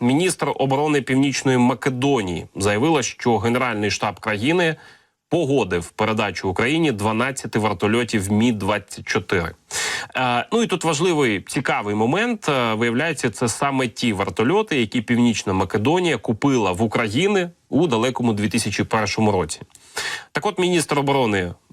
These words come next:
Північної Македонії зазначила, що її країна готова передати ці дванадцять вертольотів Мі двадцять чотири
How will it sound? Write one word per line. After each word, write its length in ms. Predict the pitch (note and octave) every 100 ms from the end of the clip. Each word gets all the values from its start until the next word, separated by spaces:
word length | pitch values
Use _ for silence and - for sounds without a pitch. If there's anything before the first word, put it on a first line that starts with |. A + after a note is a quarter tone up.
| -
Північної 440 | C3 D3 - A#2
Македонії 500 | A2+ C#3 F#3 G3+ F#3
зазначила, 580 | B2+ A#2+ C#3 C#3 C3+ B2
що 200 | - B2
її 180 | A2 G#2
країна 360 | A2 B2 D#3
готова 480 | A#2+ A#2+ C#3 A2 F#2
передати 600 | - G2+ G#2 D3 F3 B2
ці 220 | - A#2+
дванадцять 640 | B2 G#2 G#2 G#2+ A2+ A#2+ G#2+
вертольотів 640 | G2+ F2 G2 A#2 B2 G2
Мі 140 | G2 A2
двадцять 360 | G2 F#2+ F#2+
чотири 380 | F#2+ F#2 B2 A2+